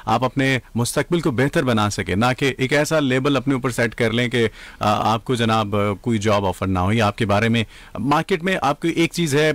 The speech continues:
इस बात से आप कितना इत्तेफाक करते हैं कि जो लोग भी मार्केट से वाबस्ता हैं या, अ, मिलता जुलता जो भी बिजनेस मॉडल्स पे काम कर रहे हैं,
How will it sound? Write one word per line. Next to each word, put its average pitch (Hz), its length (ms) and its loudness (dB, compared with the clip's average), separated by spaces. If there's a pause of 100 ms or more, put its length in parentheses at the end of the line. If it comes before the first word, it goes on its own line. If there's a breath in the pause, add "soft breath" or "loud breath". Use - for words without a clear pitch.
(140)
इस 143 160 0
बात 151 160 2
से 175 80 0
आप 165 100 -2
कितना 165 220 -2
इत्तेफाक 135 360 0
करते 143 260 -2
हैं 143 180 2
कि 139 340 0
जो 127 220 0
लोग 135 200 2
भी 127 120 2
मार्केट 117 420 2
से 131 160 2
वाबस्ता 110 720 0
हैं 120 200 0
या, 113 260 2 (300 loud breath)
अ, 101 80 0
मिलता 131 360 2
जुलता 123 440 2
जो 110 280 -2
भी 120 320 2
बिजनेस 107 540 -4
मॉडल्स 113 300 2
पे 117 120 -2
काम 110 260 0
कर 113 160 0
रहे 123 80 2
हैं, 107 100 -2